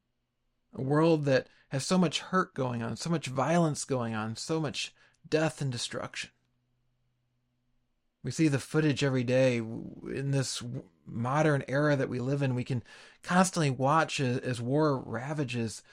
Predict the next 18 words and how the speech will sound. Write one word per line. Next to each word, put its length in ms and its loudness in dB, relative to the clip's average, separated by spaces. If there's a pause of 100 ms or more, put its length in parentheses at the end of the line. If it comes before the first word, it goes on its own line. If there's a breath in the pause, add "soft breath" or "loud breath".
(160 soft breath)
lands 580 0
and 140 -6
see 140 -4
buildings 520 2
collapsing 600 0
and 140 -2
people 360 -4
dying, 500 0
and 140 -4 (1300 soft breath)
we 80 -12
try 160 -10
to 80 -6
make 200 -8
sense 260 -2
of 100 -2
what's 160 -6
going 360 -4
on. 320 -8